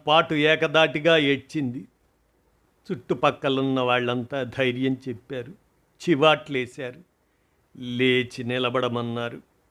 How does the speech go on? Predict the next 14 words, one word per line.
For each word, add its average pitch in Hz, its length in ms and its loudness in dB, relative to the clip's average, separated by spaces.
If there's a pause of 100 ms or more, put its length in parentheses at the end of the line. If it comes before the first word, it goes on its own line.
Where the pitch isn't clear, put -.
(920)
వారం 139 420 4
పాటు 143 440 0
షాపు 135 400 -2
తీయలేదేంటని 123 1080 -4
ఫోన్లు 127 460 0
వస్తున్నాయి. 117 680 -8 (260)
కుట్టివ్వాల్సిన 123 840 -4
బట్టలు 120 520 -6
ఉన్నాయి. 120 640 -6 (840)
ఏం 143 440 4 (140)
చేయాలో 147 420 2
తోచని 131 500 -6
నిస్సహాయత. 123 960 -6 (560)
కొడుకు 151 360 -2